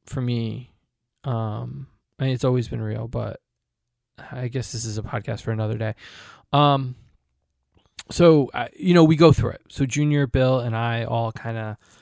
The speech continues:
go through it, answer questions, talk about toys, talk about Toy Fair,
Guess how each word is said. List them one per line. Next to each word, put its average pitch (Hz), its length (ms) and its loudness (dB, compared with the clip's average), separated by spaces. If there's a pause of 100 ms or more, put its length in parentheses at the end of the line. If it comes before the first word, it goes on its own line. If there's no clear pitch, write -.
(140)
go 139 160 2
through 120 300 2
it, - 100 0
answer 120 300 -4
questions, 110 580 -6
talk 117 260 -6
about 117 200 -6
toys, 110 400 -4
talk 143 200 0
about 147 180 -2
Toy 117 220 -2
Fair, 117 360 -2